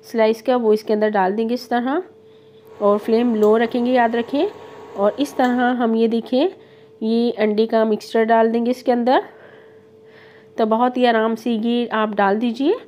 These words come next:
बहुत ही ज़बरदस्त ये सैंडविचेस बनकर रेडी होंगे।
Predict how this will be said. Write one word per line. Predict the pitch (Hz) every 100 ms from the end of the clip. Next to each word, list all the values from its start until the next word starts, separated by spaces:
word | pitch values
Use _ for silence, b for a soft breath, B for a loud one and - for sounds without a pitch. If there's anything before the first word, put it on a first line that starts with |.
| B B B B B 220
बहुत | 208 254 269 262
ही | 247
ज़बरदस्त | 240 208 208 214 233 -
ये | 226 240 247
सैंडविचेस | 233 208 226 220 233 -
बनकर | 226 214 220
रेडी | 202 180 220
होंगे। | 254 247 254